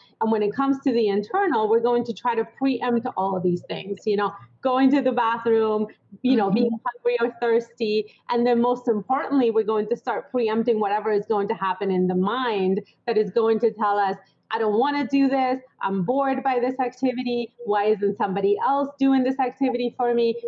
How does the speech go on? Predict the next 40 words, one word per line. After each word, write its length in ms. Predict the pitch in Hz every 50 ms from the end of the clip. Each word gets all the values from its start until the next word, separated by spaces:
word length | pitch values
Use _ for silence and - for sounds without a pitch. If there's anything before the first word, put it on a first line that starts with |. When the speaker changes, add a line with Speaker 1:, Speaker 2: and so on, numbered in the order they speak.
| - -
Speaker 1:
We're 120 | 254 277
going 260 | 269 302 302 294 269 262
to 80 | 233
shut 320 | 226 - - - 240 220 - -
that 220 | 214 202 190 175
voice 300 | 190 196 196 185 196 190 - -
up, 300 | 202 190 170 - 180 - - -
<laughs> 220 | 269 294 - - 262
right? 380 | 233 233 240 220 214 233 -
And 540 | 285 - 285 381 440 440 440 320 - 262 262
we're 100 | 262 262
going 240 | 254 269 269 269 262
to 100 | 277 269
say, 140 | - 254 233
"You 160 | 233 233 233
know 140 | 240 233 226
what? 200 | 220 220 226 - - -
For 40 | - -
this 160 | 220 233 - -
period 340 | - 254 233 233 233 226 233
of 160 | 233 - - 226 - -
one 300 | 202 190 - - 262 269
hour 140 | 262 262 254
and 100 | 240 247
a 60 | 247
half 280 | 208 233 208 214 214 -
to 80 | - 185
two 260 | - - 240 226 214
hours, 420 | 202 196 190 185 185 185 185 180 - _ _ _ _ _ -
I 100 | 208 226
am 180 | 233 233 233
going 240 | 226 233 233 247 254
to 100 | 285 302 -
focus 380 | - 240 214 - - 220 220 - - 208
on 140 | 208 208
creating 500 | 208 - 254 220 202 196 196 214 226 247 254
a 40 | 226
new 200 | 202 202 208 208
pitch 260 | - 302 320 320 - - -
deck." 260 | 190 - - -